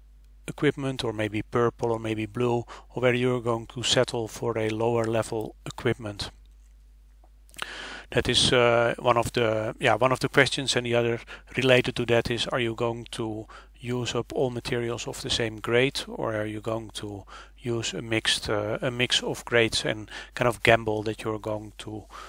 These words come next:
manufacture a high level gear? It's, uh, th-, there's not really one good answer for that. Uh, it depends on how many materials you have available. It depends, uh, maybe also how patient, uh, you are,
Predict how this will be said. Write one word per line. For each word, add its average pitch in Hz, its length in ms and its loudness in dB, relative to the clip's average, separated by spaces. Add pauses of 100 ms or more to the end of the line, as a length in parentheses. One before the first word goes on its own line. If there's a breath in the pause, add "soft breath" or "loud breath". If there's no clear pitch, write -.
(220 loud breath)
manufacture 117 760 0
a 123 120 0
high 113 240 6
level 110 680 0
gear? 107 380 0 (880 loud breath)
It's, - 280 2
uh, 131 220 10
th-, - 180 -6
there's 151 200 6
not 135 180 2
really 139 200 2
one 120 400 2 (140)
good 139 240 2
answer 127 540 0
for 123 220 -4
that. 123 320 4
Uh, 117 400 -2
it 139 140 -4
depends 117 400 0
on 113 60 -4
how 107 120 0
many 113 200 -4
materials 120 720 0
you 123 100 -2
have 104 380 2 (100)
available. 113 760 0 (560 loud breath)
It - 60 -16
depends, 110 460 -2
uh, 104 340 -4
maybe 110 260 0
also 107 280 0
how 107 280 0
patient, 117 640 0
uh, 110 140 -2
you 113 260 -4
are, 110 320 2